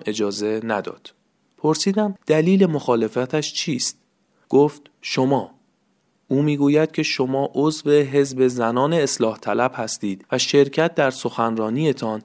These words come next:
ارزش پول خرج کردن را ندارد.» به او گفتم که شما روانشناس مشهوری هستید و سخنرانی‌های خیلی خوبی برگزار کرده اید.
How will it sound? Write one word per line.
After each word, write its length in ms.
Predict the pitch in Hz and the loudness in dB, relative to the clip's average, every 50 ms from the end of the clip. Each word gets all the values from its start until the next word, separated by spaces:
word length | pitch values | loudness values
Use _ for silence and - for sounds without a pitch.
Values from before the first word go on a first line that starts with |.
| _ _ - | _ _ -4
ارزش 580 | 113 117 120 120 123 117 120 147 175 - - 196 | -2 0 0 0 0 0 0 0 0 0 0 -2
پول 240 | 190 - 139 127 | -2 0 -2 -2
خرج 340 | 123 - 113 104 101 98 - | -2 -2 -2 -2 -2 -2 -4
کردن 440 | - 101 98 98 101 107 107 113 117 | -2 -2 -2 0 0 -2 -2 -2 0
را 120 | 120 120 | -2 0
ندارد.» 580 | 123 135 143 135 104 92 87 85 - - _ - _ _ _ _ _ _ _ _ | 0 2 0 0 0 -4 -6 -8 -12 -16 _ -20 _ _ _ _ _ _ _ _
به 80 | - 156 | 4 6
او 180 | 170 190 185 180 | 6 6 6 6
گفتم 380 | 202 196 196 - 180 175 175 | 4 4 2 2 -2 -2 -2
که 120 | 170 - 170 | -4 -6 -4
شما 380 | - - 139 135 143 143 147 | -2 0 0 0 2 0 2
روانشناس 720 | 147 143 139 135 135 139 131 - 143 139 139 147 147 - 165 | 2 2 2 2 0 -2 -2 -4 -4 -4 -4 -4 -4 -4 -4
مشهوری 720 | 156 156 151 151 151 143 - - - - 196 196 170 123 | -2 -2 -2 -2 -2 -2 -4 -4 0 4 4 4 4 2
هستید 560 | 101 104 104 - - - 101 90 - _ - - | 0 -6 -6 -6 -6 -6 -6 -10 -10 _ -2 -2
و 60 | 123 | 0
سخنرانی‌های 1040 | - - 131 123 - 135 135 131 131 135 131 131 131 131 123 123 143 156 170 170 165 | 2 2 0 2 2 0 0 2 2 2 2 2 0 -2 -2 -2 -2 0 0 0 -2
خیلی 320 | - - 143 135 135 131 | -2 -2 -2 -2 -2 -4
خوبی 400 | - - - 190 196 190 185 156 | -10 -6 0 0 2 4 2 2
برگزار 560 | 123 110 107 107 104 107 101 98 104 98 98 | 2 0 -2 -2 -4 -4 -4 -4 -2 -4 -4
کرده 360 | 92 - 98 95 98 92 92 | -4 -6 -6 -6 -6 -6 -6
اید. 260 | 90 87 82 - - | -8 -8 -10 -14 -18